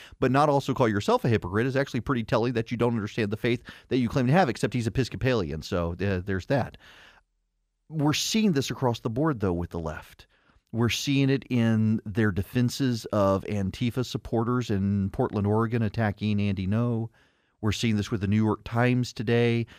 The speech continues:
Uh, the New York Times has an op-ed saying America never really was a great country, and it certainly isn't now. They've also got another op-ed saying it is okay to harass government officials because they work for Donald Trump, and they're advancing policies you abhor.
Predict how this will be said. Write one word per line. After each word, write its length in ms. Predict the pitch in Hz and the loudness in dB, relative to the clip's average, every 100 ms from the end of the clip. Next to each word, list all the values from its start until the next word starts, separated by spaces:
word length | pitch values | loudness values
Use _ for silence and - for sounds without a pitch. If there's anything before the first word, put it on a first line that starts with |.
| - - | -10 0
Uh, 220 | 104 98 | 2 4
the 80 | 101 | 4
New 80 | |
York 160 | 110 98 | 2 2
Times 220 | 117 113 | 0 0
has 120 | 110 | 0
an 80 | 95 | 0
op-ed 420 | 107 107 107 101 | 0 0 0 -2
saying 280 | 95 104 98 | -2 -2 0
America 340 | 95 101 98 92 | 2 0 0 -2
never 180 | 87 | -2
really 220 | 90 92 90 | -2 -2 -2
was 360 | 87 90 95 | 0 0 0
a 40 | 92 | -2
great 300 | 92 95 - | -2 -2 -2
country, 400 | 98 98 98 95 | -4 -2 -4 -2
and 100 | 82 | -4
it 140 | - | -6
certainly 320 | - 85 90 | -6 -4 -4
isn't 200 | 90 90 | -4 -4
now. 440 | 85 98 98 95 95 - - - | -4 -2 0 -2 -6 -12 -20 -2
They've 160 | 104 98 | 2 2
also 260 | 101 120 | 2 0
got 140 | 101 98 | 0 0
another 320 | 95 98 95 | 0 0 2
op-ed 420 | 95 101 95 90 | 0 0 -2 -2
saying 260 | - 98 90 | -4 -2 0
it 80 | 92 | -2
is 180 | 101 | 0
okay 460 | 101 90 104 92 92 | -2 -2 -2 0 -2
to 340 | - 104 92 | -4 -4 -2
harass 400 | 87 90 90 90 | -2 0 0 0
government 400 | - 98 98 85 - _ - | 0 -2 0 -4 -10 _ -10
officials 520 | 98 135 - 123 113 | -4 -2 0 -2 -2
because 280 | 104 107 92 | -2 -2 -2
they 100 | 95 | -2
work 220 | 92 - | -2 -4
for 100 | 98 | -4
Donald 300 | 92 87 85 | -2 -4 -4
Trump, 280 | 117 113 - - _ | -4 -4 -6 -18 _
and 100 | 101 | -2
they're 120 | 95 90 | 2 0
advancing 520 | 82 104 104 101 87 - | 0 -2 -2 -4 -4 -4
policies 480 | 107 98 - 98 | -2 -2 -4 -6
you 140 | 92 87 | -4 -6
abhor. 560 | - 117 123 117 110 | -4 -4 -2 -2 -4